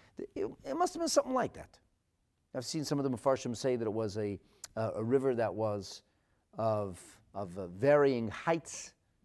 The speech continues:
So there was a long oar, and they could know how high or low the water was at a certain point, or there was rocky edges, and they had to stay away from the rocky edges. So it wasn't a regular oar.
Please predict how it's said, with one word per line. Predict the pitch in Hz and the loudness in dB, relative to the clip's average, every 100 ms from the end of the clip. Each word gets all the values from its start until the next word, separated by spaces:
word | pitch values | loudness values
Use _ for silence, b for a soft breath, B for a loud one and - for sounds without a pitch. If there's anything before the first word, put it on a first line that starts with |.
| _ _ _ _ _ _ _ _ _ | _ _ _ _ _ _ _ _ _
So | 127 | -2
there | 120 | 0
was | 113 | 2
a | 113 | 2
long | 117 127 143 123 | 6 8 8 6
oar, | 120 143 151 | 6 6 6
and | 131 | 2
they | 117 | 0
could | 117 110 | 0 0
know | 120 131 120 95 | 2 4 2 -2
how | 101 101 | -4 -4
high | 95 110 127 | -2 0 2
or | 120 113 | 2 2
low | 117 | 2
the | 120 | 2
water | 104 104 123 135 | -2 2 2 2
was | 127 123 | 0 -2
at | 120 | -4
a | |
certain | 113 127 101 | -4 -4 -4
point, | - 117 110 | -6 -6 0
or | 117 | 0
there | 107 104 | 2 0
was | 98 - b b b | -2 -6 b b b
rocky | 98 127 - 135 123 | 4 4 4 -2 0
edges, | 143 135 143 147 | 2 2 2 0
and | 123 | -2
they | 110 | -4
had | |
to | 113 | -6
stay | - 131 | -2 2
away | 127 127 | 2 0
from | 123 | -2
the | 113 | -4
rocky | 110 107 110 | -4 -4 -2
edges. | 127 139 147 - - _ _ _ _ _ - | -2 -2 -6 -8 -20 _ _ _ _ _ -4
So | 143 | 2
it | |
wasn't | 240 240 | 2 4
a | 196 | 6
regular | 156 135 123 110 | 6 6 4 4
oar. | 113 98 65 | 2 0 -2